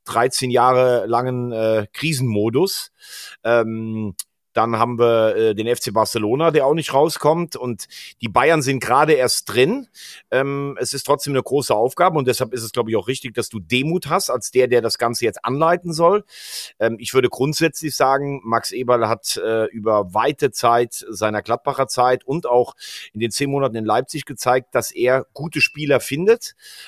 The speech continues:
ähm, auf dem Transfermarkt. Das war immer seine große Stärke. Die hat er leider in den letzten zwei Jahren in Gladbach komplett brach liegen lassen und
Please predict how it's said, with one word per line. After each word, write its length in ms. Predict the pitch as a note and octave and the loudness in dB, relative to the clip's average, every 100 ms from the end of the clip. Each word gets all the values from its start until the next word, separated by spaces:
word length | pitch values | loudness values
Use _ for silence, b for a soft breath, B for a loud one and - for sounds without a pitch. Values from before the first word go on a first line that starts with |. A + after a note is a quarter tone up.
| B | B
ähm, 240 | A#2+ C3 | -2 -2
auf 140 | A2+ A#2 | -4 -4
dem 160 | A#2+ | -8
Transfermarkt. 680 | - A#2+ - B2 B2+ C#3 D#3 | -2 -2 0 0 2 2 0
Das 140 | C3 - | -2 0
war 80 | |
immer 140 | B2 C#3 | 0 0
seine 200 | B2+ B2 | 0 0
große 360 | A#2 D3 - | -2 -4 -2
Stärke. 420 | A#2+ A#2 B2+ F#3+ F3 | 0 2 4 2 0
Die 100 | B2+ | 2
hat 120 | B2 | 2
er 40 | |
leider 260 | A#2 A#2+ A#2 | 2 2 2
in 60 | |
den 100 | A2+ | -2
letzten 360 | A2+ A2+ - A2+ B B B | -2 -4 -6 -8 B B B
zwei 240 | - B2 | 0 2
Jahren 180 | B2 B2 | 4 4
in 80 | A#2 | 2
Gladbach 320 | A#2 A#2 A2+ | -2 0 -2
komplett 380 | - G#2+ A2 A2 | -2 -2 0 -2
brach 340 | - A2 C3+ | 0 2 2
liegen 260 | D#3 E3+ E3 | 0 -4 0
lassen 420 | E3 E3 - D#3+ | 2 2 0 -4
und 340 | B2 B2 A2 | -4 -4 -6